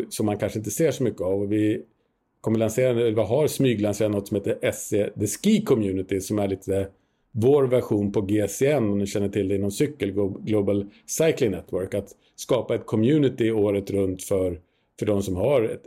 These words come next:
extra intresse av skidåkning, liksom.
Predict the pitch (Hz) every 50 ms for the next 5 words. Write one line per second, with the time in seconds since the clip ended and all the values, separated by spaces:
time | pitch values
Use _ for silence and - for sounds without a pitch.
0 | - _ - 123 110 - - - - 101 98 95 92 - 107 95 87 - - 98
1 | 90 87 85 85 85 85 85 _ _ _ _ _ - - 98 95 107 127 123 -
2 | - - - - - - - -